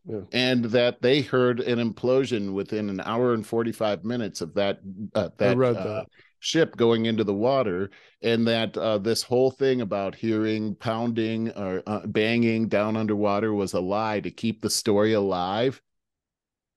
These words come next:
Speaker 2: so that we wouldn't. And, and the theory is that this was a big, uh, smoke screen so that nobody would hear about what I just read about what happened in, with the whistleblowers.
Speaker 1: Mm.
Speaker 2: And I gotta tell you, Barry,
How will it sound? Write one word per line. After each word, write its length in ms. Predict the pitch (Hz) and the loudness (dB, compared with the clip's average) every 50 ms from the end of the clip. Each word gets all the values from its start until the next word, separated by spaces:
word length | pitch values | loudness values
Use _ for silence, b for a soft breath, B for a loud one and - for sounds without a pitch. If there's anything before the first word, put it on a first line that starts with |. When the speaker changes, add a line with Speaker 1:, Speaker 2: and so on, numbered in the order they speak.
| - | -14
Speaker 2:
so 320 | - - - - 123 113 107 | -8 -6 -2 0 0 0 2
that 280 | 110 113 113 107 - | 2 2 0 0 0
we 140 | 107 110 107 | -2 -2 0
wouldn't. 460 | 107 110 117 113 101 113 113 107 107 _ _ _ - | 0 0 -2 -2 -2 -4 -6 -6 -6 _ _ _ -6
And, 220 | 120 113 107 107 - | -4 -2 -2 -2 -2
and 160 | 110 113 110 107 | 0 0 2 2
the 80 | 107 104 | 0 0
theory 680 | 101 - - - 117 110 120 131 143 123 110 98 92 | -2 -6 -6 -2 2 2 4 4 4 4 4 4 2
is 200 | 98 104 104 - | 2 0 0 0
that 280 | - 107 101 98 95 - _ b b b b _ 95 | 0 0 0 0 -2 -4 _ b b b b _ -4
this 260 | 104 117 123 - - | -2 -2 0 0 0
was 260 | 123 120 117 110 98 | 0 0 0 0 0
a 120 | 110 98 | -2 -4
big, 720 | 85 76 110 104 110 110 113 113 113 113 113 110 104 110 117 - | -4 -2 -2 0 0 0 0 0 0 0 -2 -2 -2 -4 -6 -6
uh, 400 | 98 107 104 104 101 101 101 101 | -4 -4 -2 -2 -2 -2 -2 -4
smoke 440 | - - - 117 117 117 117 101 | -4 -6 -4 -4 -2 -4 -4 -4
screen 440 | - - - - 101 95 92 92 90 | -6 -8 -6 -4 -4 -4 -4 -4 -6
so 200 | 82 - 98 95 | -6 -4 -4 -2
that 340 | 90 95 95 95 90 - - | -2 -2 -2 -2 -4 -4 -4
nobody 400 | 101 101 104 107 104 110 104 101 | -2 -2 0 0 0 0 0 0
would 160 | 98 95 87 | -2 -4 -4
hear 240 | - 110 110 107 107 | -6 -6 -4 -2 -2
about 340 | 98 80 90 90 90 85 76 | -4 -4 -4 -4 -4 -4 -4
what 140 | 92 92 95 | -6 -4 -4
I 80 | 95 | -4
just 400 | 92 85 98 98 - - - - | -6 -6 -6 -6 -6 -8 -10 -12
read 460 | 69 71 85 95 101 104 98 92 82 - _ - - | -12 -8 -4 -2 0 0 -2 -4 -6 -12 _ -12 -10
about 400 | 90 76 95 92 92 90 - 90 | -8 -4 -4 -2 -2 -4 -4 -4
what 160 | 92 90 - | -6 -4 -4
happened 560 | 95 95 95 90 - - 95 87 82 87 71 - - | -2 -2 -2 -2 -2 -4 -4 -4 -4 -8 -10 -10 -8
in, 240 | 92 95 90 92 - | -6 -4 -4 -6 -6
with 220 | - 95 92 80 - | -4 -4 -4 -4 -4
the 100 | 95 87 | -4 -4
whistleblowers. 960 | 85 92 98 92 - 95 82 76 73 80 78 76 71 69 67 71 73 - - - B B B B B | -2 0 -2 0 0 -2 -4 -4 -4 -6 -4 -4 -6 -6 -8 -10 -10 -10 -10 -12 B B B B B
Speaker 1:
Mm. 240 | 127 131 120 113 117 | -6 -4 -2 0 0
Speaker 2:
And 100 | 110 113 | 0 0
I 100 | 117 117 | 0 2
gotta 220 | 135 143 147 170 | 4 4 4 2
tell 280 | 165 - 170 165 180 175 | 0 0 0 2 2 4
you, 120 | 143 117 | 2 2
Barry, 480 | 95 104 101 98 95 98 110 120 113 | 2 2 0 2 2 0 0 -2 -4